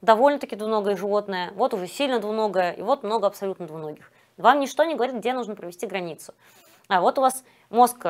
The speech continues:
пятьсот кубических сантиметров, вот шестьсот, вот семьсот. И где должны провести границу? Что вот семьсот кубических сантиметров обезьяна, семьсот один, все, уже человек. А, так не работает, есть индивидуальная изменчивость. И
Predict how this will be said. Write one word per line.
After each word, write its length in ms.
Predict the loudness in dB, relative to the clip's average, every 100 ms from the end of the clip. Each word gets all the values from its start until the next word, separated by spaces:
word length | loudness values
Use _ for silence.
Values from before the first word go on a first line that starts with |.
| -4
пятьсот 280 | -4 -2 0
кубических 420 | -2 -6 -8 -10
сантиметров, 460 | -10 -4 -2 -2 -4
вот 140 | -6 -8
шестьсот, 480 | -6 2 2 2 -8
вот 220 | -6 -6
семьсот. 480 | -8 -8 -6 -8 -10 _ _ _ _ -6
И 280 | -4 -4 -8 _ -4
где 220 | 6 6
должны 200 | 6 0
провести 260 | -6 -8
границу? 360 | -2 0 -2 -8
Что 140 | -4
вот 100 | -4
семьсот 320 | -4 0 0 0
кубических 380 | -4 -6 -10
сантиметров 420 | -12 -4 -4 -4 -6
обезьяна, 380 | -2 2 2
семьсот 320 | 0 -4 -2 -2
один, 360 | 0 -2 -4 -8
все, 180 | -6 -6
уже 140 | -6
человек. 420 | -6 -6 -6 -10 _ -20 -20 -8
А, 100 | -2
так 220 | -2 -2
не 40 |
работает, 380 | -2 -2 -4 -6
есть 180 | -8 -8
индивидуальная 360 | -2 0 0 -2
изменчивость. 500 | -4 -6 -10 -18 -20 _ -10
И 340 | -6 -4 -6